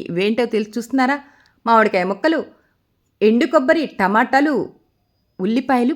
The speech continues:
పచ్చిమిర్చి. ఇంకా ఇవేనా? ఇంకా ఉన్నాయండి యాడ్ చేయాల్సినవి. అవన్నీ పక్కన పెట్టేసుకున్నాను. కట్ చేయాలండి. ఇంతకీ ఏం కూర అనుకుంటున్నారు? మటన్. ఈ మటన్లో ఏమేం కలిపి నేను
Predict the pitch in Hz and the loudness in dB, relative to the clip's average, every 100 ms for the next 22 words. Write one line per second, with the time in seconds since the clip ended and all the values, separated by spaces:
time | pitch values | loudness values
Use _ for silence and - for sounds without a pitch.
0 | - - 175 - 180 156 - - - 202 | -4 -8 -8 -8 -10 -10 -12 -14 -8 -6
1 | 220 156 185 240 233 214 233 294 277 247 | -4 -2 0 0 -2 -4 -2 0 2 0
2 | 233 208 180 165 165 190 175 175 240 - | -2 -4 -4 -4 -4 -4 -4 -4 -8 -8
3 | 156 160 175 202 285 - 165 - 147 - | -8 -6 -4 -4 -4 -4 -8 -6 -8 -8
4 | - - 131 131 139 120 165 202 190 165 | -12 -10 -10 -10 -14 -8 -4 -2 -4 -6
5 | 160 165 160 - 214 220 175 226 233 233 | -8 -10 -12 -10 -8 -6 -4 -4 -4 -6
6 | 220 208 202 196 208 - - _ _ - | -6 -8 -8 -8 -10 -12 -20 _ _ -8
7 | 135 151 135 180 127 - _ _ 226 294 | -6 -4 -4 -6 -6 -12 _ _ 0 2
8 | 277 247 233 208 190 196 _ _ 160 190 | 2 2 -2 -2 -4 -6 _ _ 0 4
9 | 247 269 294 240 202 - 185 190 | 4 4 2 0 0 -2 -2 -2